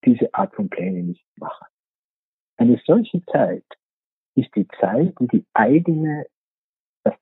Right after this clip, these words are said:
eigene Selbstvertrauen, ich werde da schon durchkommen. Ich kann auch ein Problem, wenn es jetzt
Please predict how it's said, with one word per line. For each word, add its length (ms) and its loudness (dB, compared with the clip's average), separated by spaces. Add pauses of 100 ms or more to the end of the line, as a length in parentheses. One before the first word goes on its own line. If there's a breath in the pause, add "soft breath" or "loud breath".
eigene 480 4
Selbstvertrauen, 840 -2
ich 180 2 (100)
werde 220 2
da 160 -6
schon 180 -6
durchkommen. 600 -6
Ich 200 -4
kann 280 -4
auch 340 0 (100)
ein 240 2
Problem, 460 0
wenn 180 2
es 60 -6 (180)
jetzt 380 2